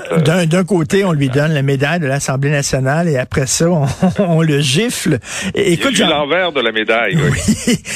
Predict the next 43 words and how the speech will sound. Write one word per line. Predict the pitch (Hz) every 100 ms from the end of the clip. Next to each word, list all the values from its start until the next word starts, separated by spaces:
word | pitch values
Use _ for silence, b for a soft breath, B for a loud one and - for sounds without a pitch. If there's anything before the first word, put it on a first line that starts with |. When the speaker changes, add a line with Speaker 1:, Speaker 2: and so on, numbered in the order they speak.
| 156 -
Speaker 1:
<laughs> |
Jean-François, | 156 196 196 175 -
il | 240
y |
a | 156
des | 147 143
gens | 175 226
qui | 151 131
disent | 147 185
concernant | 160 135 143 143 180
le | 160
troisième | 120 151 147 135 127
lien, | 131 160
ce | 165 139
n'est | 127
pas | 208
une | 208
question | 160 135 - 170 175
de | 170 139 127 110 B B
si | - - - 220 202
le | 151
gouvernement, | 131 147 156 156 143 147 165 170 -
euh, | 139 127 127
de | 123
la | 120
caq | - 151 151 156 -
va | 123 123
laisser | 123 -
tomber | 147 131 151 160
le | 123
troisième | 143 135 127 123
lien, | 151 185
c'est | 139
de |
savoir | - 143 151 156 - -
quand | 214 175 - b b b 131
il | 113
va | 123
le | 120
faire. | 104 135 117 95 - - 131
Et | 120
pour | 139
partir, | - 160 214